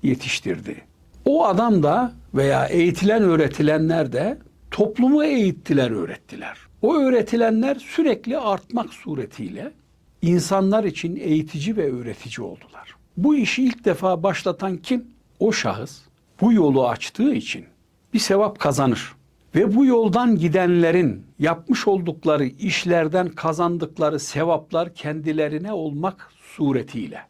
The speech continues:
o yolu ilk defa açan şahıs olarak o kişiye de onların sevabından hiçbir şey eksiltilmeksizin bir sevap da ona yazılır. Niye? Böyle hayırlı bir yolu başlatmış oldu. Şimdi mesela bakıyorsunuz,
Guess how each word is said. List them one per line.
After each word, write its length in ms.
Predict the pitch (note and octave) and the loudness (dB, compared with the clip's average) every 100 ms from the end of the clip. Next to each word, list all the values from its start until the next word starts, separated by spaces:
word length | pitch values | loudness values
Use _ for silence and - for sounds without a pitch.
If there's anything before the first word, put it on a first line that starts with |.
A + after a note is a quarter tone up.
| _ _ _ | _ _ _
o 140 | A#3 | 2
yolu 300 | A#3 D#3+ B2 | 4 2 0
ilk 320 | - C4 - - | -4 -6 -4 -6
defa 380 | C3+ B2+ A2 - | -6 -6 -10 -10
açan 420 | C#3 - F3 A#2 - _ | -10 -6 -4 -4 -10 _
şahıs 600 | - - C#3+ C3+ - - _ - | -20 -12 -8 -6 -6 -10 _ -6
olarak 400 | B2+ A2 G#2+ - _ | -4 -4 -8 -14 _
o 140 | B3+ - | -6 -6
kişiye 480 | - - - G#2+ - | -8 -10 -8 -10 -10
de 160 | G2 - _ _ - | -14 -16 _ _ -6
onların 380 | D#3 D#3+ D#3 B2 | -2 0 -2 -4
sevabından 760 | - D3+ D3 B2 - - G#2 - | -6 -4 -4 -6 -8 -10 -10 -12
hiçbir 280 | G#3+ - | -14 -12
şey 220 | - - - | -12 -12 -14
eksiltilmeksizin 1160 | D3 - C#3+ - D#3+ E3+ G#3 - F#3+ A#3+ B3 - _ _ - | -14 -12 -14 -12 -10 -8 -8 -8 -4 -2 -4 -10 _ _ -4
bir 160 | D3+ C3 | 0 0
sevap 480 | - A2+ G#2 - - | -2 -4 -6 -8 -6
da 60 | |
ona 200 | B2+ - | -4 -6
yazılır. 540 | - - - - - - - _ - | -12 -16 -18 -18 -20 -20 -20 _ -2
Niye? 360 | C3+ C#3+ G#3 C4 - - - | 2 4 2 -2 -8 -6 0
Böyle 200 | G#2 F2 | 2 2
hayırlı 600 | - - B2 A2 C3 F3+ | 0 0 2 2 0 0
bir 120 | - | -2
yolu 360 | A3 - E3+ A3 | -2 -2 -2 -2
başlatmış 640 | - - B2 - - - | -2 -4 -8 -10 -10 -10
oldu. 300 | - - - - - - - | -10 -20 -20 -20 -20 -20 -8
Şimdi 220 | - G#3+ | 0 2
mesela 420 | A#3 F#3+ F#3+ F#3+ F#3+ | 4 4 2 4 2
bakıyorsunuz, 720 | F#3+ G3+ B2+ - D3 G3 | 2 2 2 0 -2 -2